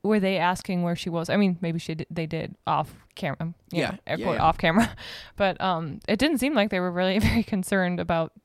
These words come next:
Speaker 2: No,
Speaker 1: Baylan
Speaker 2: about
Speaker 1: Shin at all. They did their part, and now they can
Speaker 2: Right.
Speaker 1: do whatever they want.
Speaker 2: I don't think Thrawn, uh, trusts Jedi at all, but
Speaker 1: Yeah.
Speaker 2: but my question for you is, why do you think Shin stayed? I, I mean, one is what you just said, which is that, like,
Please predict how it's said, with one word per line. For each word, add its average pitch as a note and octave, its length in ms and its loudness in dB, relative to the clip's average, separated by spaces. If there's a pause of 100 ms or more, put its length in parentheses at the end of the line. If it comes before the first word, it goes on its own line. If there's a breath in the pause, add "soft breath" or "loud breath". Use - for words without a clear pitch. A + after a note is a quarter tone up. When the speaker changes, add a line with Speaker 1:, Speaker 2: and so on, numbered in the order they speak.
(160)
Speaker 2:
No, - 400 -6 (100)
Speaker 1:
Baylan E3+ 220 -2
Speaker 2:
about F3 140 0
Speaker 1:
Shin G3 160 0
at E3 80 0
all. F3+ 180 4
They F3 140 2
did F#3 220 2
their F#3 120 2
part, F3+ 340 0
and E3 200 -6
now D#3+ 180 -4
they D#3+ 120 -4
can E3+ 300 -10 (240)
Speaker 2:
Right. G2 280 -4
Speaker 1:
do G3 100 -6
whatever G3+ 220 -4
they A#3+ 80 -4
want. C#4 180 -6 (220)
Speaker 2:
I A#2+ 80 2
don't B2+ 100 2
think A2+ 140 -2
Thrawn, G#2 400 0 (480 soft breath)
uh, G#2 240 0
trusts - 360 -4
Jedi G2+ 300 -2
at F#2 80 -2
all, G2+ 260 2
but A2+ 200 -6 (100)
Speaker 1:
Yeah. G3 300 -2
Speaker 2:
but B2+ 160 0
my E3 100 0
question F3+ 320 -2
for C#3 80 -2
you C#3+ 140 4
is, G2 80 0
why A2+ 340 0
do C3 100 -4
you B2 200 0
think G#2+ 260 -6
Shin F#2 320 -8
stayed? - 560 -14 (380)
I, A#2 80 -4
I A#2+ 120 -2
mean, A#2 140 -2
one D3+ 240 4
is C#3+ 100 2
what B2+ 140 0
you C3+ 80 -4
just B2 200 -2
said, F2+ 200 -4
which G2+ 220 -10
is A2 100 -8
that, F#2+ 180 -6
like, G2 280 -6